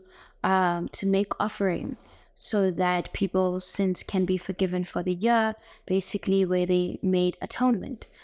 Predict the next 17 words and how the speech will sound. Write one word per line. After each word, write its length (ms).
Um, 340
so 600
then 180
he 140
tells 340
Moses 580
that, 400
"I'm 220
giving 300
him 280
all 240
of 120
these 240
skills." 880
I'm 160
just 240
gonna, 340